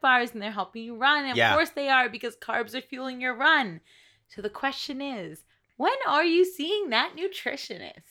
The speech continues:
Speaker 2: I keep putting it off with everything else,
Speaker 1: And
Speaker 2: uh, but I
Speaker 1: <laughs>
Speaker 2: definitely, I definitely should see one, considering I thought it would be a wise choice to have a slice of pizza halfway through a run
Speaker 1: Yes.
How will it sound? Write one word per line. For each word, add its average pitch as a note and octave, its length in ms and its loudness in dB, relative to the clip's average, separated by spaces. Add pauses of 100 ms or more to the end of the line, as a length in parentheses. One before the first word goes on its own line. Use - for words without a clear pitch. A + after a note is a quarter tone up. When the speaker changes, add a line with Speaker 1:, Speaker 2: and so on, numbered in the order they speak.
(240)
Speaker 2:
I C3+ 120 0
keep C#3+ 240 2
putting C3 220 4
it A2 100 0
off G#2 240 4
with G#2 140 -4
everything F#2+ 380 -2
else, F2+ 380 -4 (120)
Speaker 1:
And D4+ 260 4
Speaker 2:
uh, - 240 6
but C#3 120 8
I B2+ 80 10
Speaker 1:
<laughs> - 20 6
Speaker 2:
definitely, D3 760 4 (440)
I B2 100 6
definitely C#3 400 4
should C#3+ 280 2
see A#2+ 160 2
one, F#2+ 500 0
considering A2 600 0
I F2 100 2
thought A2 200 4
it G#2+ 60 4
would G2+ 120 -2
be G#2 120 0
a G2 60 2
wise G2+ 380 2
choice - 380 -4
to F#2+ 300 -2
have G2+ 180 0
a F#2+ 40 -8
slice G2 300 -4
of - 80 -16
pizza F#2+ 340 -6
halfway F#2+ 340 -2
through G2 180 -4
a F#2 60 -6
run G2 380 -2
Speaker 1:
Yes. D#4+ 140 0